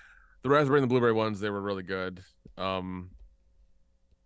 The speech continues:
head out. We go to the, um, Co-,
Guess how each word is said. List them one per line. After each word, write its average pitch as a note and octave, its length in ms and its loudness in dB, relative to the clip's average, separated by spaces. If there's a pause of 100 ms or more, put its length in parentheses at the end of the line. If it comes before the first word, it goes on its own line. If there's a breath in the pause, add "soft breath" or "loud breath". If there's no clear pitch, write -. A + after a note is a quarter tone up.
(440)
head A#2 160 0
out. G#2+ 360 -2
We A2 140 -10
go G#2 220 -4
to G2+ 160 -10
the, F#2+ 340 -8
um, F2+ 760 -8
Co-, G2+ 220 -10